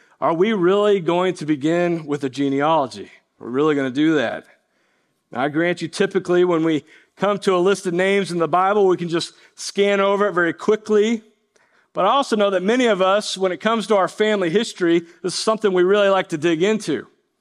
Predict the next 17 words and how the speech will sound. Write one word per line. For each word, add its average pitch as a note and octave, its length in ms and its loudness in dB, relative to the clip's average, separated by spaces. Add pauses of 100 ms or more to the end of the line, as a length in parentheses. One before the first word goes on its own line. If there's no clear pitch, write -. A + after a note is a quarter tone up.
(300)
You C3+ 80 -8
know, C#3+ 40 -2
we F3 120 2
wanna F#3 240 0
find F#3 280 -2
out D3+ 160 0
who's G3+ 280 0
in G#3+ 100 2
our F#3 320 0 (160)
family F#3+ 480 -2
line. D#3+ 520 -2 (640)
Is A#2+ 60 -16
there F#3 120 0
anybody F#3 420 0
famous F3 720 -2 (340)
from E3 240 -4
our D3 380 0